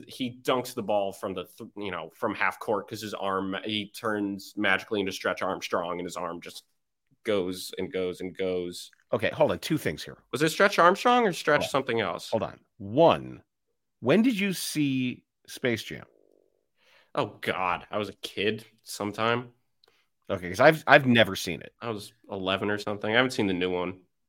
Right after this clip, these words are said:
Speaker 1: Looks
Speaker 2: I haven't
Speaker 1: awful.
Speaker 2: seen, I haven't seen the new one. I haven't seen the old
Speaker 1: I
Speaker 2: one.
Speaker 1: saw Coach Carter last night, actually. I just decided to watch it. Samuel L. Jackson. It's
Speaker 2: Yeah.
Speaker 1: all right. It,
Speaker 2: And
Speaker 1: it,
Speaker 2: second of
Speaker 1: it's,
Speaker 2: all,
Speaker 1: it's fun.
Speaker 2: how have you heard of Stretch Armstrong?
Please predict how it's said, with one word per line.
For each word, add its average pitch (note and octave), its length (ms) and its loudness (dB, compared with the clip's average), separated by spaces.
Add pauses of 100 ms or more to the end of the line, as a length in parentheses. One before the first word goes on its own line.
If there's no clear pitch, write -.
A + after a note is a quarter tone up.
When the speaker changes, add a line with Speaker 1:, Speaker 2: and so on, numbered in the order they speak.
(120)
Speaker 1:
Looks G#2 80 -4
Speaker 2:
I G#2 40 6
haven't A2 120 2
Speaker 1:
awful. - 80 4
Speaker 2:
seen, C3+ 360 4
I A#2+ 40 2
haven't B2 180 4
seen A#2+ 220 2
the - 20 6
new D3+ 160 8
one. D3 140 8
I A#2+ 40 0
haven't A2 180 2
seen A2+ 180 0
the G#2+ 80 2
old G#2 240 6
Speaker 1:
I C#3+ 40 12
Speaker 2:
one. D3 60 12
Speaker 1:
saw G#3+ 260 12
Coach F#3 240 6
Carter C#3+ 320 10
last F#2 280 6
night, G2 200 6
actually. G2 480 6
I G2 60 6
just G2+ 220 -4
decided G#2+ 260 2
to G#2 80 2
watch G#2+ 200 2
it. G#2+ 180 -6 (100)
Samuel A#2+ 320 8
L. A2+ 80 8
Jackson. B2+ 540 4
It's - 100 -18
Speaker 2:
Yeah. F#4 80 10
Speaker 1:
all - 60 12
right. G#2 180 6 (480)
It, F3 140 0
Speaker 2:
And - 20 4
Speaker 1:
it, C#3+ 60 4
Speaker 2:
second G3+ 320 8
of C#3+ 80 10
Speaker 1:
it's, B2 60 8
Speaker 2:
all, A#2 180 6 (100)
Speaker 1:
it's - 80 -20
fun. G2 220 0
Speaker 2:
how G#3+ 120 12
have A3 120 4
you A3 80 6
heard F#3 220 4
of C#3 100 -2
Stretch D3+ 320 2
Armstrong? D3+ 440 2